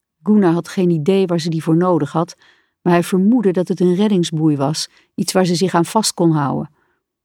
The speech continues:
Ze parkeerde voor het flatgebouw waar Matte woonde. Portiek B. Hij wilde rennen, maar probeerde omwille van Sienje rustig te lijken en dwong zichzelf ertoe in een normaal tempo te lopen.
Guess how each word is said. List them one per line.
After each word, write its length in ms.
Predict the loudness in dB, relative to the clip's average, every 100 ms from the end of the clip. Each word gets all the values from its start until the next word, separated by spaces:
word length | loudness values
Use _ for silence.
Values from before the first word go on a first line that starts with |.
| _ _ _ _ _ _ _ _ _ _ _
Ze 160 | -2
parkeerde 500 | 0 0 0 0 -2
voor 200 | -2 -2
het 120 | -2
flatgebouw 540 | -2 -4 -4 -4 -2 0
waar 160 | 0
Matte 300 | 0 0 -2
woonde. 400 | -2 -2 -2 -4 -10 _ _ _ _ _ _
Portiek 480 | -4 -4 -4 -6 -2
B. 60 | 0 0 -4 -10 _ _ _ _ _ _ _
Hij 200 | 0 2
wilde 280 | 4 2 2
rennen, 380 | 2 2 0 -2 -10 -20 _
maar 120 | -2
probeerde 540 | 0 0 0 0 0 0
omwille 360 | 0 0 0
van 160 | -2 -2
Sienje 420 | -2 -2 0 2
rustig 360 | 0 -2 -4 -4
te 120 | -2
lijken 400 | -2 -2 -4 -8 -12 -20 _
en 200 | 0 0
dwong 300 | 0 2 2
zichzelf 420 | -2 -2 -2 -2
ertoe 320 | -4 -4 -2
in 100 | -2
een 100 | -2
normaal 400 | -2 0 0 -2 -2
tempo 360 | -2 0 -2 -2
te 140 | -2
lopen. 420 | -2 -2 -6 -14